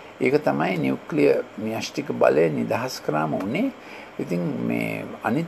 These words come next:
විද්‍යාඥයෝ කිව්වා ඔක්කොම හදාගෙන ගියාට පස්සේ මේක දාන්න ඕනේ නෑ. මක් නිසාද? ජර්මනිය දැන් පැරදීගෙන යන්නේ. නමුත් රොබර්ට් ඔපෙන්හයිමර් කිව්වා මේක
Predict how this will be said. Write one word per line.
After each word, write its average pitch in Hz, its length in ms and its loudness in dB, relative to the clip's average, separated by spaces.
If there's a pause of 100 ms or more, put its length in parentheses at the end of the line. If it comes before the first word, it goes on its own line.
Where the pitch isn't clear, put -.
විද්‍යාඥයෝ 175 600 2
කිව්වා 147 340 2
ඔක්කොම 135 320 2
හදාගෙන 110 520 2
ගියාට 104 320 -4
පස්සේ - 460 2 (340)
මේක 113 300 -2
දාන්න 113 320 -4
ඕනේ 123 280 -2 (100)
නෑ. 139 180 -4 (140)
මක් 117 160 -2 (120)
නිසාද? 123 480 0 (920)
ජර්මනිය 120 420 4
දැන් 160 140 4
පැරදීගෙන 117 520 4
යන්නේ. 113 260 0
නමුත් 127 160 -2
රොබර්ට් 113 400 4
ඔපෙන්හයිමර් 113 520 0
කිව්වා 160 200 2
මේක 156 260 -4